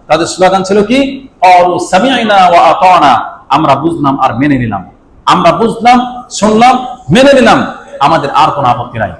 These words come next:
আল্লাহ তাবারাক ওয়া তাআলা আপনার আমার ঈমানকে, আমলকে, চিন্তাভাবনাকে, আকীদাকে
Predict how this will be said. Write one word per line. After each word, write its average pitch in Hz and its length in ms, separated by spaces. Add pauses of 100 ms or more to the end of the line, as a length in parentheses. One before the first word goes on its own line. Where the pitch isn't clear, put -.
(220)
আল্লাহ 131 320
তাবারাক 127 380
ওয়া 120 100
তাআলা 113 260
আপনার 120 360
আমার 120 240
ঈমানকে, 156 440 (160)
আমলকে, 160 560
চিন্তাভাবনাকে, 160 640 (160)
আকীদাকে 208 680